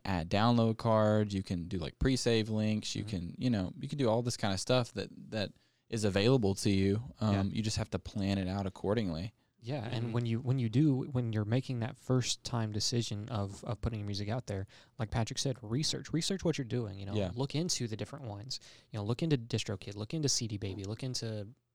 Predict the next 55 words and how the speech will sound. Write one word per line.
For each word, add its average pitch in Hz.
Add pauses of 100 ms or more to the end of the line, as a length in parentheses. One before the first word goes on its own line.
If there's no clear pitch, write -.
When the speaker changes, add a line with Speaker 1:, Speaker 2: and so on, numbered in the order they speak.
(500)
Speaker 2:
there's, 110
like, 101
four 139
or 120
five 110
others, 104 (160)
you 120
know, 101
that 101
are, 101
that 110
are, 101 (100)
Speaker 1:
I 113
Speaker 2:
are 95
Speaker 1:
think 95
Speaker 2:
really 104
Speaker 1:
s-, 98 (240)
Speaker 2:
good. 101
Speaker 1:
isn't 180
SoundCloud 135
doing 170
some 170
now 170
too? 135
Speaker 2:
Uh, - (100)
they 123
might 117
be. 101
I'm 113
not 120
sure. 123
There's, 127
there's 135
been 156
a 180
couple 131
new 107
recent 117
developments 104
that 110
Speaker 1:
Yeah. 101
Speaker 2:
have 92
apparently 165
been 113
really 107
good. 101
I 120
haven't 139
looked 117
into 104
'em 98
Speaker 1:
Okay. 98
Speaker 2:
personally, - (520)
but, 147
like, 131